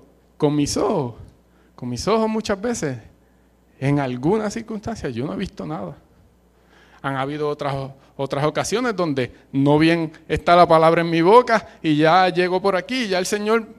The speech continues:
¡wow! Y uno queda sorprendido de cómo el Señor obró. He necesitado algo y de momento llega alguien a mi casa.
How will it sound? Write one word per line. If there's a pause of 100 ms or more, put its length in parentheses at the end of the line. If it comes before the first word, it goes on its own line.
(140)
¡wow! (2000)
Y
uno
queda
sorprendido
de
cómo
el
Señor
obró. (1400)
He
necesitado
algo
y
de
momento
llega
alguien
a
mi
casa.